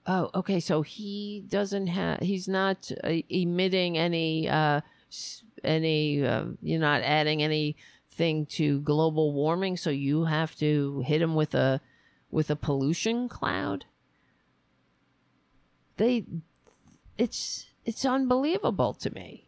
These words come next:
But the, this is Republicans. Being a Republican means never learning, never evolving, never, um, n-, never,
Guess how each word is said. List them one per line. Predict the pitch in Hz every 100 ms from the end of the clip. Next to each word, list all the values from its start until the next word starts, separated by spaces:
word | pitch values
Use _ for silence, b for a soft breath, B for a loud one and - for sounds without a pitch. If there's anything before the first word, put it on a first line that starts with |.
| _
But | 190 233 -
the, | 226 202 - _
this | 196 202 311 -
is | 302
Republicans. | 247 294 254 302 370 339 - 160 139
Being | 139 156 240 285
a | 302
Republican | 285 269 233 233 233 220 180 147 143 165 226 - _ _
means | 165 185 196 156 131 151 175 -
never | 139 147 165 233 262
learning, | 202 185 190 190 190 202 214 -
never | 147 156 202 240
evolving, | 233 196 185 180 180 175 175 185 b b b
never, | 151 170 208 226 240 240 b b - 160 -
um, | - 165 151 143 143 - _ _ _ _ _ _ _ _ _ _ _ _ _
n-, | 180 190 -
never, | 185 202 240 262 269 262 233